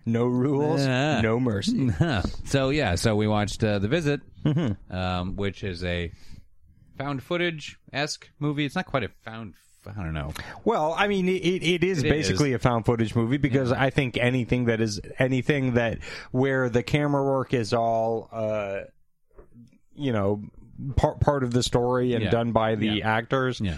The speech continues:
Speaker 1: that's
Speaker 2: Yeah,
Speaker 1: pretty
Speaker 2: it's
Speaker 1: much
Speaker 2: found
Speaker 1: found
Speaker 2: footage,
Speaker 1: footage,
Speaker 2: yeah,
Speaker 1: yeah.
Speaker 2: sure. Uh, c-, a couple of kids go to visit their grandparents whom they've never met, um, and their, their mother hasn't seen in years and years 'cause she had a falling out with them, but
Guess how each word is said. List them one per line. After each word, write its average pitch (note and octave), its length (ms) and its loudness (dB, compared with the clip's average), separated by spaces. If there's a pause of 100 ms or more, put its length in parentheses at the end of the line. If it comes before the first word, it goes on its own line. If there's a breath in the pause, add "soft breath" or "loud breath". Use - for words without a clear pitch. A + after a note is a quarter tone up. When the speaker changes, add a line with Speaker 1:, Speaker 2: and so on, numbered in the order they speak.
Speaker 1:
that's - 160 0
Speaker 2:
Yeah, D3+ 80 -2
Speaker 1:
pretty D3 80 2
Speaker 2:
it's F#2+ 60 -2
Speaker 1:
much F#2 160 2
Speaker 2:
found - 0 -
Speaker 1:
found F2 240 -2
Speaker 2:
footage, F2+ 240 -2
Speaker 1:
footage, F2+ 120 -2
Speaker 2:
yeah, F2+ 60 -2
Speaker 1:
yeah. - 60 -10 (380 loud breath)
Speaker 2:
sure. A#2 80 -2
Uh, G#2 300 2 (260)
c-, C3+ 60 0
a G#2 120 -4
couple D#3+ 300 0
of C#3 100 -2
kids D#3 320 0
go C3 120 0
to A#2+ 60 0
visit A2 260 -2
their G2+ 180 2
grandparents B2 640 0
whom G#2+ 160 2
they've G2 200 2
never G2 220 2
met, G#2+ 440 0 (200)
um, F2 720 2
and F2+ 260 -2
their, E2 320 0
their E2+ 160 0
mother F2+ 300 2
hasn't E2+ 260 0
seen F2+ 200 0
in E2 140 0
years E2 240 0
and E2+ 80 0
years F#2+ 220 0
'cause E2 140 -2
she - 120 -6
had D#2+ 80 0
a D#2+ 60 -2
falling E2+ 300 -4
out G3+ 120 0
with - 120 -4
them, F3+ 260 0
but A#2 180 0